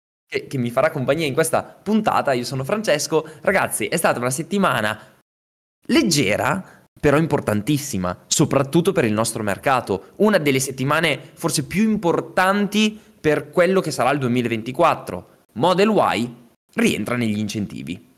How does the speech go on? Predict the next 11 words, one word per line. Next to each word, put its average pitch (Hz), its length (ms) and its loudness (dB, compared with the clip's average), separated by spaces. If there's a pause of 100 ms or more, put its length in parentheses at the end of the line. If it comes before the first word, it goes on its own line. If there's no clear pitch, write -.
E 135 80 -8
questa 120 220 -2
è - 20 -2
una 101 120 -6
notizia 104 440 -8
che 95 280 -2
ha 92 60 -2
fatto 98 600 -2
discutere 107 640 -2
non 135 460 2
poco. 78 680 -8